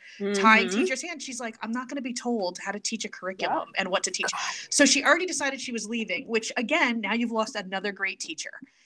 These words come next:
Speaker 1: You
Speaker 2: Yep.
Speaker 1: know, and,
Speaker 2: Mm-hmm.
Speaker 1: uh, and then with the weather, she said, "I feel like this is a sign. Like,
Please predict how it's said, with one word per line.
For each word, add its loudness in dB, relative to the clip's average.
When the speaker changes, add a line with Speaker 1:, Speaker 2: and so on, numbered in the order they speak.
Speaker 1:
You 2
Speaker 2:
Yep. 12
Speaker 1:
know, 0
and, 4
Speaker 2:
Mm-hmm. -4
Speaker 1:
uh, -4
and 8
then 8
with 6
the 2
weather, 4
she -4
said, 0
"I -4
feel -6
like -4
this -8
is -6
a -10
sign. -8
Like, -6